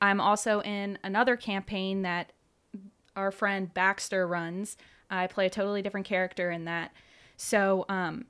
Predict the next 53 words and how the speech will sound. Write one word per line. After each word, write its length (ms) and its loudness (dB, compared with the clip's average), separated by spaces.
it's 200 0
been 260 4
a 160 4
lot 180 8
of 80 4
fun, 300 6
and 220 0
I 40 4
really 300 0
enjoy 300 0
it. 160 4
And 100 -2
I 60 0
feel 180 0
like 140 0
it's 220 -4
opened 440 -2
so 340 0
many 540 -2
new 260 2
avenues 800 4
to 340 0
express 380 2
myself, 420 0
because 320 -2
I've 100 0
always 240 2
been, 360 -2
when 160 2
I 80 8
was 140 2
younger, 280 4
I 120 6
was 160 2
always 180 2
the 100 2
athlete, 480 2
and 160 -4
that's 160 -2
all 160 2
I 120 2
did. 320 2
And 120 -4
then 120 -4
I 100 -4
went 160 -4
to 80 -8
school, 380 2
and 240 -2
all 160 0
I 100 2
did 240 -2
was 180 -2